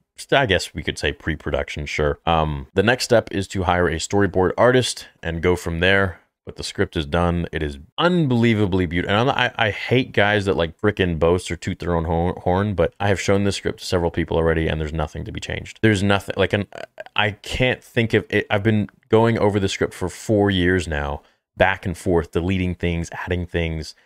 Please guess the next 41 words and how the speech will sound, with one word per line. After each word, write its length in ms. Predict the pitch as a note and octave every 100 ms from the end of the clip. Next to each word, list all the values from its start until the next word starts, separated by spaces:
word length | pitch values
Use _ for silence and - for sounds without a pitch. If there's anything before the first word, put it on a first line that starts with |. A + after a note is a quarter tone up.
| _ _ A2+ - -
and 120 | A2
changing 500 | - G#2+ G#2+ G2 G2+
things, 180 | F#2 F#2+
moving 240 | A2 G#2
things 160 | G#2 F2+
around. 240 | F#2 F2+ -
It 200 | C3 A#2+ -
is 540 | A2 G#2 G2 E2+ - _ _ _ _ _ _ - _
frickin' 260 | B2+ - G2+
sweet, 540 | - - G#2+ G2 D2+
dude. 280 | - D2 C#2+
It 140 | - G2
is 200 | A#2 G#2
so 320 | - - A2
cool. 540 | - - F2 D2 - _
There 180 | A2 G#2
is 100 | G2
so 400 | - - A#2 B2+
much 340 | B2+ A2+ - -
action 460 | G2 G2 - F#2+
fighting, 360 | - F2 F2+ F#2
and 120 | F2
there 100 | E2+
is 80 | E2+
so 320 | - - G#2+
much 220 | A2+ -
character 340 | - F2+ F2 E2+
development 520 | D#2 D#2+ D#2+ E2 -
of 120 | E2+
so 240 | - - G2
many 200 | G#2+ G#2
of 80 |
the 80 | E2+
different 280 | E2 - E2
characters 460 | - D#2+ - D2+ - _
in 380 | C3 C3 C3 A2+
this 360 | G#2+ G#2+ - -
movie, 520 | A2 C3 F#2 D#2 D2 - - - _
in 180 | C3 C3+
this 200 | B2 -
script, 400 | - G#2 E2